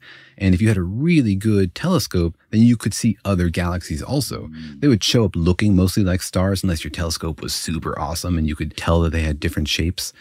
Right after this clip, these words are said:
Speaker 1: And, you know, it was only, like, a hundred years ago that anybody understood that those little blobs were entire other galaxies. But yeah, most of the stars that you can see are actually just stars in the Milky
Speaker 2: Mm.
Speaker 1: Way.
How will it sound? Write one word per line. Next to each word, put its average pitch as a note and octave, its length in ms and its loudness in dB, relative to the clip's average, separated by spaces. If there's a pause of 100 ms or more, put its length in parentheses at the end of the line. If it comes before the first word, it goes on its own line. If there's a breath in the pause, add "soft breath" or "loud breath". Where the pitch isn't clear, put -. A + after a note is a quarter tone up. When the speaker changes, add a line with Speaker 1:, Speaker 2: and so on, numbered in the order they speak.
(280 loud breath)
Speaker 1:
And, E2+ 280 -2
you A#2+ 80 4
know, A#2+ 80 6
it F2 40 4
was D#2+ 120 0
only, B3+ 140 4
like, D#2+ 140 -4
a E2 60 -2
hundred E2+ 420 2
years G#2 260 6
ago D2+ 240 0
that D#2 120 0
anybody D#2+ 400 2
understood D#2 680 0 (240 loud breath)
that D#2+ 80 -8
those D#2+ 240 -2
little D2+ 140 -4
blobs D2+ 380 -4
were D#2+ 240 -4
entire F2 680 -4
other F#2 320 -4
galaxies. F2 720 -6 (320 loud breath)
But G#2 100 0
yeah, G2 120 4
most A#2 260 4
of G2+ 80 -2
the F2 80 2
stars G2 480 -2
that F2 60 -6
you F2 180 -4
can F2+ 120 -4
see G#2 420 0 (180 loud breath)
are F#2 120 -2
actually F2 220 -2
just D#2+ 180 -4
stars D#2 360 -4
in D#2 140 -4
the D2 60 -4
Milky D2 320 -4
Speaker 2:
Mm. F2 80 -8
Speaker 1:
Way. C#2 200 -10